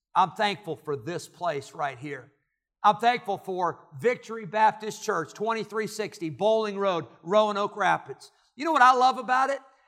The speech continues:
I love the fact that you can count on it. Sunday morning,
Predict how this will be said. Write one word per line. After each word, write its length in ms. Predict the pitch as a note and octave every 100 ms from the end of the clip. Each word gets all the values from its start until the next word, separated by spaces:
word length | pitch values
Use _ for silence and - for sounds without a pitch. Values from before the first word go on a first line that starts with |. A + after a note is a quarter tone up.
| -
I 120 | C#4+
love 220 | D#4+ C4 F3
the 80 |
fact 320 | G#3 A#3+ B3 A#3
that 200 | F3+ C#4+
you 100 | D#4+
can 160 | G#3+
count 320 | - B3 D4+
on 220 | G#3+ D#3+ C3+
it. 80 | - _ _ -
Sunday 520 | - D#4 D#4+ C4+ C4
morning, 560 | B3+ D4 D4+ A#3 F3